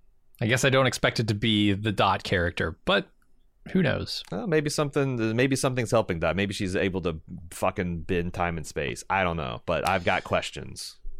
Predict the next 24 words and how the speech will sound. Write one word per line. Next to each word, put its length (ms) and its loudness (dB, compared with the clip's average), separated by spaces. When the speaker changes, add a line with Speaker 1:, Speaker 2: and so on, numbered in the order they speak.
Speaker 1:
Yeah, 400 4
I 120 4
mean, 120 4
maybe 280 4
it 60 4
just 180 0
worked 200 4
out 180 4
with, 200 2
with 160 2
distance 720 0
and 120 2
his 220 4
sprinting 380 -2
speed. 320 -2
I 80 2
don't 160 2
know. 240 -2
She's 240 0
super 320 2
fast. 600 -2
<laughs> 80 -8
Speaker 2:
I, 580 6
that's 120 4